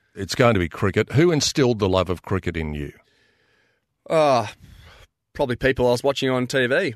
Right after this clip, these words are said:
Speaker 2: um, uh, along with probably my old man who used to, you know, play a bit of backyard cricket with when no one else was around, I guess. So, but, um,
Speaker 1: Who were you in the backyard? 'Cause everybody was somebody.
Speaker 2: Yeah, I think thinking back to, you know, Mark Waugh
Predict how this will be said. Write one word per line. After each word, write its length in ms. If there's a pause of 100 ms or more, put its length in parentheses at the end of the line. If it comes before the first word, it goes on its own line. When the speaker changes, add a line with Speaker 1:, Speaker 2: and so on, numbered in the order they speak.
(160)
Speaker 2:
um, 420 (180)
uh, 240
along 280
with 180
probably 200
my 120
old 140
man 260
who 60
used 160
to, 140 (140)
you 100
know, 200 (140)
play 140
a 40
bit 140
of 60
backyard 380
cricket 260
with 160
when 320
no 160
one 100
else 160
was 140
around, 300
I 60
guess. 200
So, 340
but, 300
um, 360 (100)
Speaker 1:
Who 120
were 80
you 340
in 140
the 60
backyard? 580
'Cause 200
everybody 420
was 140
somebody. 640
Speaker 2:
Yeah, 220
I 80
think 280 (340)
thinking 300
back 180
to, 300 (100)
you 100
know, 180
Mark 380
Waugh 360